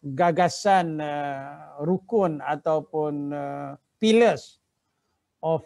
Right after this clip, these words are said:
iman itu bukan Allah Subhanahu Wa Taala saja, tetapi ianya berpusat kepada Allah Subhanahu Wa Taala. Apapun,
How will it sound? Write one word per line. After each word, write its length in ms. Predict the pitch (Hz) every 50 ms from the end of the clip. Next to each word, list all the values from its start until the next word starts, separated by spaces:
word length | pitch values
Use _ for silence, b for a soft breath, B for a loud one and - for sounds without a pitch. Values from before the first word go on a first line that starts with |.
| - - 175
iman 400 | 170 175 170 175 190 185 180 165
itu 680 | 156 151 143 131 - 208 214 220 226 220 220 214 214 196
bukan 320 | 170 165 160 180 170 170 165
Allah 240 | 156 165 160 156 147
Subhanahu 560 | - 151 147 147 151 151 156 151 143 143 139
Wa 80 | 143
Taala 320 | 139 - 143 143 139 143 139
saja, 320 | 131 139 131 135 143 175
tetapi 800 | 190 190 170 147 147 143 139 - 190 190 190 190 190 185 - - _ _ _ _ -
ianya 480 | - 156 160 160 170 185 196 196 196 202 - _ _ _ _ _ _ _ _ _ _ _ _ _
berpusat 880 | - 151 147 160 190 196 190 175 - - 165 160 - - 202 196 - -
kepada 320 | 170 151 160 156 151 156
Allah 240 | 156 151 147 147 143
Subhanahu 640 | 131 - 151 139 135 139 143 139 135 135 135 135 139
Wa 60 | 135
Taala. 220 | 135 135 131 - -
Apapun, 880 | 139 143 - _ - 190 180 156 135 131 - 180 208 240 285 311 262